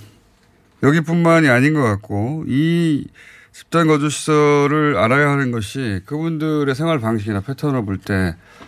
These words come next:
한 분만 확진돼도 전체 확진될 수 있기 때문에, 어, 신천지 뉴스는 계속 나오네요.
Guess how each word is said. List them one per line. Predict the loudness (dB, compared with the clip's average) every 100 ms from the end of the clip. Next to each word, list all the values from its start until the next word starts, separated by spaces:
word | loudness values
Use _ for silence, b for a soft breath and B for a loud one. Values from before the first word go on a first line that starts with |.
| B B B
한 | -6 0
분만 | 2 2 2 2
확진돼도 | 0 -4 -2 -2 -2 -2
전체 | -2 -2 0 -2 -2 -6 -16 _ _ _
확진될 | -12 -4 -2 -2
수 | -4
있기 | -12 -16
때문에, | -12 -8 -6 -6 -8 -16 _ b b b b b b b b b b b _ _
어, | -2 2 2 0
신천지 | 0 0 2 2
뉴스는 | 0 -2 -4
계속 | -4 -2 0
나오네요. | 0 -2 -4